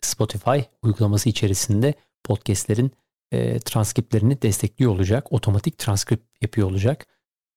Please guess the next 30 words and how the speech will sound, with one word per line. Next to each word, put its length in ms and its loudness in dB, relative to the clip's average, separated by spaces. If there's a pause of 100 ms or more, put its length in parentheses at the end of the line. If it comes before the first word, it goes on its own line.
Yani 360 -2
sesi 320 0
metne 300 2
çeviriyor 380 0
olacak. 340 -4
Şu 220 2
an 80 4
için 280 2
yapılan 300 2
açıklamada 560 -2
basın 280 0
bülteninde 580 2 (580)
bu, 420 2
e, 100 0 (600)
özelliğin 500 2
sadece 480 2
seçili 500 2
podcastlerde, 840 0 (440)
e, 140 -6
seçme 360 0
podcastlerde 640 -2
geleceği 480 0
belirtilmiş 520 0
ama, 320 0
e, 200 -2
yakın 280 2
zaman 240 2
içerisinde, 400 -2
sene 220 0
içerisinde 640 0